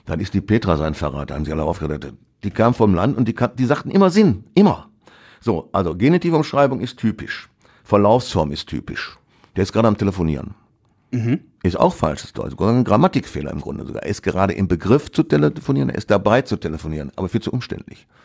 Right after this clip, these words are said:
Speaker 1: Das ist die englische Ing-Form und das wird sich durchsetzen. Ich bin überzeugt, ich bin jetzt siebzig, ich werde das immer erleben,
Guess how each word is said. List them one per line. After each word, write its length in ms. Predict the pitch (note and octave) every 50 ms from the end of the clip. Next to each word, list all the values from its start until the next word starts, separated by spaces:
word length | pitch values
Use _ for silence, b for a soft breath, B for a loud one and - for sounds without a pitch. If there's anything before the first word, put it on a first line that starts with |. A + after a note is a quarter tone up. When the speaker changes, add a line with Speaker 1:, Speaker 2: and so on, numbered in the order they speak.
| b b b b b b
Speaker 1:
Das 100 | b -
ist 100 | A#2 -
die 60 | - -
englische 220 | C#3+ E3+ D3 F3
Ing-Form 460 | - E3+ D#3+ - - G#2 F#2 F#2+ A#2+
und 40 | A#2+
das 140 | A2 G#2 G#2+
wird 160 | B2+ C3+ -
sich 140 | - C3 -
durchsetzen. 440 | A#2+ A2+ A2 - D#2+ - - - C#2
Ich 80 | -
bin 100 | - A#2+
überzeugt, 560 | B2 A2 G#2+ G2+ - - A#2 C3 D#3 - - - B B B B B B B B B
ich 80 | G2
bin 160 | F#2 A#2+ B2
jetzt 140 | A#2 G#2+ G2
siebzig, 360 | A2+ C3+ - - - C3 -
ich 120 | A#2 A2 G2
werde 160 | A#2 A2 A2
das 60 | F2+
immer 140 | A#2+ A#2 F#2+
erleben, 400 | F#2 G2+ F#2+ G#2 B2 C3+ C3 B2